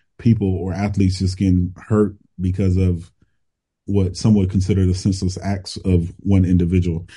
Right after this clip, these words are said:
And I know that was a, a very long sports take, um, but that's kinda where it's at, where there's an athlete who has done a little bit of, I would say, or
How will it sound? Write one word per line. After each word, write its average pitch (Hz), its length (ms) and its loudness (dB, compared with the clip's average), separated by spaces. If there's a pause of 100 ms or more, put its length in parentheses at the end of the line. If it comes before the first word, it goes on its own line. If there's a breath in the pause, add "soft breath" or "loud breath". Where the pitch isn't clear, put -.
(120)
And 127 100 2
I 139 60 6
know 143 120 4
that 110 120 4
was 95 100 2
a, 90 200 0 (200)
a 104 60 -8
very 107 280 4
long 95 320 2
sports 98 400 -6
take, 90 280 -2 (300 soft breath)
um, 90 460 2 (300)
but 98 300 0 (440)
that's 113 380 -2
kinda 139 400 2
where 143 160 4
it's 135 140 -2
at, 143 260 -2
where 104 400 -2 (260)
there's 110 200 0
an 110 100 0
athlete 110 460 -4
who 107 160 0
has 101 260 -6
done 98 440 0
a 101 60 -4
little 104 300 2
bit 98 260 -2
of, 92 320 -4 (1120)
I 117 100 4
would 113 100 6
say, 117 160 4
or 104 260 0